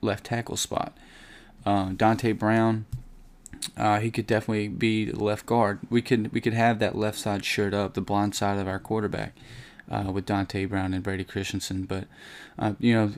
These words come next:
I trust the coaches and their assessment on what they're doing this offseason, and, you know, hopefully, hopefully we get a better picture of what they're gonna be uh, I don't want, I don't wanna be sitting there drafting these guys,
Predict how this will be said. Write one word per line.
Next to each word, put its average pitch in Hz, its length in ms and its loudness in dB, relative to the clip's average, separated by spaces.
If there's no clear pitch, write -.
I 107 80 2
trust 107 380 0
the 110 60 -2
coaches 110 520 0
and 101 140 2
their 107 320 0
assessment 107 600 0
on 101 140 2
what 104 160 -2
they're 101 140 2
doing 104 320 2
this 101 140 0
offseason, 101 760 0
and, 92 240 -4
you 104 140 -6
know, 104 140 -4
hopefully, 104 480 2
hopefully 117 300 4
we 113 80 4
get 107 200 4
a 104 40 4
better 104 280 4
picture - 440 0
of 92 100 -4
what 104 180 0
they're 107 160 4
gonna 98 240 0
be 107 440 2
uh, - 60 -4
I 95 200 0
don't 98 200 -2
want, 98 280 0
I 110 60 -2
don't 104 140 0
wanna 104 160 0
be 101 140 -2
sitting 101 260 -2
there 101 80 -2
drafting 101 460 0
these 98 180 -4
guys, 98 460 -6